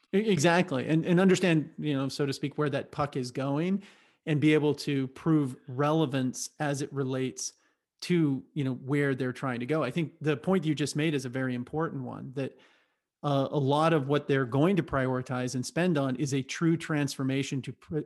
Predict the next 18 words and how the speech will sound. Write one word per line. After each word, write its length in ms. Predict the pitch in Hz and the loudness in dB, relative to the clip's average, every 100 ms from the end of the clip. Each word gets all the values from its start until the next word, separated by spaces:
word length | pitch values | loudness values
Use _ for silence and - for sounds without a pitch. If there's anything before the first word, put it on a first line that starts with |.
| - - | -8 -8
like, 280 | 143 123 - _ - - - | -6 -6 -8 _ -18 -10 -6
to 80 | |
get 220 | 131 185 185 | 4 6 6
themselves 420 | 151 - 143 - | 4 4 2 0
set 320 | - 156 147 | -2 0 2
up 260 | 156 165 165 | 2 2 -2
for 460 | - 139 127 127 - _ _ - | -6 -4 -2 -6 -10 _ _ -2
whatever 380 | 151 156 151 143 | 2 4 4 2
this 240 | 135 - | 0 -2
new 280 | 139 143 143 | 0 2 0
post 340 | - 147 139 | 0 -2 0
twenty 240 | 151 139 127 | 0 0 0
twenty 300 | 143 139 120 | -2 -2 -4
economy 520 | - 147 147 135 127 | -4 0 2 2 0
is 120 | 123 | -2
going 300 | 135 131 123 | -2 -2 -2
to 40 | |
be. 380 | 127 139 123 - | -2 0 0 -2